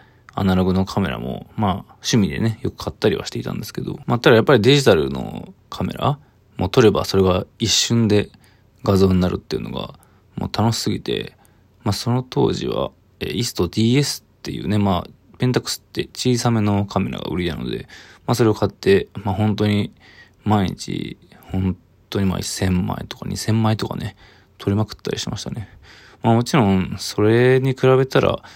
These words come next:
撮る頻度ってのは減ったんですけど、なんか最近また新しいレンズを買ったりしちゃって、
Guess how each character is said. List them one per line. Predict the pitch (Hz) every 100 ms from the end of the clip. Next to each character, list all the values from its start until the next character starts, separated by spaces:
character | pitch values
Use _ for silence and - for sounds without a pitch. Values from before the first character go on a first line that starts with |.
| - _ -
撮 | 113
る | 101
頻 | 95 107
度 | 98
っ | 85
て | -
の | -
は |
減 | -
っ |
た | - 107
ん |
で | 85
す | -
け | -
ど、 | 80 - 139 - - _ _ -
な |
ん | 113
か |
最 | 95 117
近 | 123 113
ま | 104
た | 113 107 101
新 | 104 107
し | 107
い |
レ | 92
ン | 87
ズ | -
を |
買 | - 95
っ |
た | -
り | 92
し | -
ち |
ゃ |
っ | -
て、 | - -